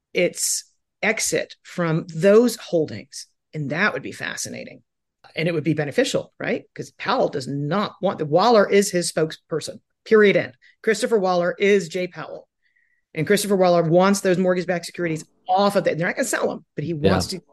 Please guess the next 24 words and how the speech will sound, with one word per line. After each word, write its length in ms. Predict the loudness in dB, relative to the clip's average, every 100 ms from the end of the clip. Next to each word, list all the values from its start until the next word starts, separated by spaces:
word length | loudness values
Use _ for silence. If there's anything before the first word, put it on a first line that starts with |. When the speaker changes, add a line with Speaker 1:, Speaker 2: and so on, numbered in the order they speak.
| _ -2
Speaker 1:
jettison 420 | 2 2 0 -2
those 180 | -2 -2
M 160 | -4
B 140 | 0 2
Ss. 300 | 2 0 -4 -8 -20 -20 _
What 200 | 0 2
better 180 | 4 6
way 100 | 6
to 100 | 4
do 180 | 2 0
it 80 | 0
than 100 | -2
to 60 |
lower 240 | 0 2 2
interest 320 | 0 -6 -6
rates 180 | -6 -4
while 340 | 0 4 4
you're 160 | 4 2
still 180 | -2 -6
conducting 460 | -2 -2 -2 -6
quantitative 500 | -6 -6 -2 -2 -4
tightening 340 | -4 -4 -2 0
and 100 | 2
say, 220 | 2